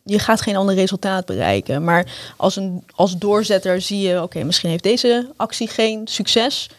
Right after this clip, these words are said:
Je gaat ernaar kijken. Waarom heeft het geen succes? Heb ik mijn best gedaan? Heb ik,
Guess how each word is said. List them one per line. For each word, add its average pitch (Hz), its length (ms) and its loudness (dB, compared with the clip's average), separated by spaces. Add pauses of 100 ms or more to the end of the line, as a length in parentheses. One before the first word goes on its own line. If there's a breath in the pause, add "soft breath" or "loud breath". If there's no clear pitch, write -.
(360 soft breath)
Je 208 80 -2
gaat 190 180 2
ernaar 180 180 -6
kijken. 214 500 -4
Waarom 233 300 4
heeft 226 160 -4
het - 120 -12
geen 202 160 -4
succes? 202 500 2 (280 loud breath)
Heb 147 120 -4
ik 165 80 -6
mijn 170 140 -2
best 160 220 0
gedaan? 170 400 -6
Heb 180 160 0
ik, 180 260 -2